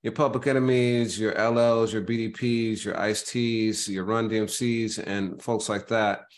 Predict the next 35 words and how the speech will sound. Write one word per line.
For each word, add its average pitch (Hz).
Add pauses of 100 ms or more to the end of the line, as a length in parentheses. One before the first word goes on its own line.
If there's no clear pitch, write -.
(600)
And, 113
uh, 107
there 113
was 110
a 110
distinct 110
kind 107
of 92
cool 127
and 104
swagger 113
and 101
edge 113
to 127
those 123
guys. 139 (600)
De 123
La 127
were 104
among 113
the 107
first 104
to 110
come 107
out 104
and 101
just 95
be 104
really 104
laid 110
back 107
and 98
casual 107
and 85
fun. 117